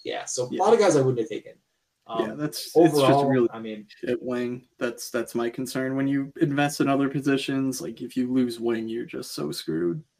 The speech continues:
Speaker 2: Um, so
Speaker 1: another,
Speaker 2: yeah.
Speaker 1: another D J Mitchell wins the draft. You hate to see it.
Speaker 2: <laughs> Yeah.
Speaker 1: The perfect, the perfect drafter does exist, and it's D J Sabres.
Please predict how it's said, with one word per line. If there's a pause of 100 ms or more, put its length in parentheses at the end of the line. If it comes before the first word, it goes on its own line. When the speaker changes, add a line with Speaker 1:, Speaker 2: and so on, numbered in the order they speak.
Speaker 2:
Um, (920)
so
Speaker 1:
another,
Speaker 2:
yeah.
Speaker 1:
another
D
J
Mitchell
wins
the
draft. (280)
You
hate
to
see
it.
Speaker 2:
<laughs> (1200)
Yeah. (880)
Speaker 1:
The
perfect, (220)
the
perfect
drafter
does
exist,
and
it's
D
J
Sabres.